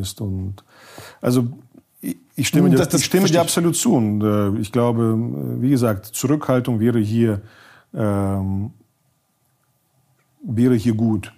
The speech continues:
Speaker 2: Also
Speaker 1: Ja.
Speaker 2: ich, ich kenn das auch
Speaker 1: Ja.
Speaker 2: oft in, in Verhandlungen selbst.
Speaker 1: Ja.
Speaker 2: Also wir sind jetzt auch keine kleine, also das will ich jetzt nicht vergleichen, aber dass dann einer, äh, dass irgendjemand aus meiner Partei, sag ich mal,
Speaker 1: Ja.
Speaker 2: etwas sagt, wo ich, äh, vehement dagegen bin, aber das in diesem Moment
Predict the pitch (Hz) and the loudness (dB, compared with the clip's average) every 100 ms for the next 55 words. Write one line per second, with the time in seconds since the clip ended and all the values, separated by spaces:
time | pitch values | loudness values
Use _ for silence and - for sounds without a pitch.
0 | - - 156 202 - 165 180 175 151 139 | -10 -2 0 0 -2 -2 0 0 2 2
1 | 143 - 131 127 139 - 160 147 147 143 | 0 -2 0 2 0 -2 0 2 2 0
2 | - 143 151 147 131 117 131 151 107 113 | 0 0 2 2 2 2 2 2 0 0
3 | 113 127 123 120 127 - 135 139 139 127 | 2 2 2 -2 -4 0 -2 0 -2 0
4 | 131 123 120 113 110 147 151 - 120 117 | 0 0 0 -2 -4 -6 -6 -2 -2 0
5 | 120 120 143 143 127 127 127 - - - | -2 0 0 0 -2 -2 -2 -8 -12 -4
6 | 143 135 131 143 147 139 131 - - _ | 0 0 0 0 2 0 -2 -12 -20 _
7 | - 131 127 - 160 151 143 131 123 139 | -2 0 0 2 2 4 2 2 0 0
8 | 139 139 - 120 - 139 156 135 139 139 | 2 0 0 -4 0 0 2 2 0 0
9 | - 135 127 - - 113 113 143 - 127 | -2 -2 -2 -4 -2 0 2 0 2 0
10 | 110 139 - 135 143 160 143 - - _ | 2 0 0 0 2 2 0 -4 -14 _
11 | - - - 57 - 139 131 151 143 151 | -16 -10 -10 -10 -6 0 2 4 2 2
12 | 185 - 135 120 151 160 165 180 190 - | 2 2 0 2 2 2 2 0 0 -2
13 | 123 135 139 143 131 147 165 156 147 139 | 0 0 0 0 0 2 4 4 4 2
14 | 139 143 143 - | 2 0 -4 -12